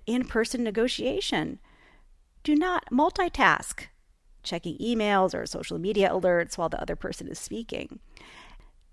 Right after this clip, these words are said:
Genuinely engage with the other people in the virtual room and give them and the agenda your full attention. Silence any other device that could make a pinging noise.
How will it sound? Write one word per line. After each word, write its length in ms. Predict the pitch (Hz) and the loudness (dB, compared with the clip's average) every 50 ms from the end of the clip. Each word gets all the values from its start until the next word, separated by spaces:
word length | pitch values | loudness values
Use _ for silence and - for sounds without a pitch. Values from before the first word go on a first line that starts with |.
| - _ - | -20 _ -2
Genuinely 600 | - 220 254 302 370 359 302 - 214 202 - - | 0 2 4 4 4 2 0 0 -2 -2 -2 0
engage 600 | 214 208 175 214 254 302 302 - - - - - | -2 -2 0 -2 -2 -2 -2 -4 -6 -8 -6 -4
with 120 | 208 - | -6 -4
the 120 | - 196 - | -2 -2 0
other 160 | 214 254 254 | 2 0 0
people 540 | - - - 285 349 - 185 180 180 190 - | 0 0 -2 -2 -2 0 0 -2 0 0 0
in 100 | 196 202 | 0 -2
the 60 | 220 | 0
virtual 480 | 196 220 226 254 - - 254 226 220 196 | 2 2 2 0 2 0 2 2 2 2
room 440 | 233 320 370 269 - 135 - - - | 0 0 -2 -2 -4 -6 -10 -10 -6
and 180 | - 220 220 202 | -4 -4 -2 0
give 220 | 254 277 269 220 | 2 2 2 2
them 500 | 233 277 311 302 220 190 208 226 240 262 - - | 2 4 4 6 4 4 2 0 -4 -6 -6 -8
and 160 | - 190 180 | -6 -4 -2
the 120 | 175 160 160 | 0 -2 -2
agenda 540 | 170 - 180 226 262 262 - - - 57 - - - | -2 -4 -4 -4 -4 -4 -4 -6 -8 -8 -10 -8 -4
your 160 | 202 220 214 | -2 -2 -2
full 340 | - - - 240 254 - - | -2 -4 -6 -4 -4 -4 -4
attention. 560 | - - - 254 311 427 - - - - - - _ _ _ _ _ _ _ _ _ _ - - - - - - | -6 -6 -4 -6 -6 -6 -6 -10 -10 -10 -12 -14 _ _ _ _ _ _ _ _ _ _ -20 -18 -16 -16 -16 -14
Silence 560 | - - - 196 180 175 180 190 240 254 - - - - - _ - - | -12 -6 -2 0 2 2 2 2 0 -2 -4 -8 -14 -18 -20 _ -14 -6
any 240 | - 165 160 175 185 | -4 -2 0 2 2
other 140 | 214 247 262 | 2 2 2
device 420 | 247 302 247 202 180 202 247 262 | 0 0 0 0 0 0 -2 -4
that 240 | - - 175 156 147 | -2 -2 -2 -2 -2
could 240 | - - 170 170 - | -2 -2 -2 -2 -2
make 220 | 160 165 175 - | -2 -4 -2 -2
a 60 | 175 - | -4 -6
pinging 420 | - - - 285 311 285 - - | -4 -2 0 0 0 0 0 -4
noise. 540 | - - - 95 - - - - - - | -8 -10 -10 -10 -12 -12 -14 -14 -14 -14